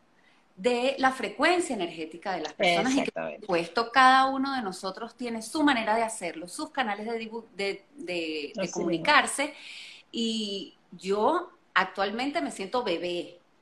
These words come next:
Speaker 1: bebecita,
Speaker 2: <laughs>
Speaker 1: pero con Julie yo empecé a pasar de dibujar rayitas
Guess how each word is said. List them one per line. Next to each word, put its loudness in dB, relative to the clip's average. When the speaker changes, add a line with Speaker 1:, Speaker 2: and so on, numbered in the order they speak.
Speaker 1:
bebecita, 8
Speaker 2:
<laughs> 10
Speaker 1:
pero 4
con 0
Julie -2
yo -2
empecé 0
a -2
pasar 0
de -4
dibujar -2
rayitas -4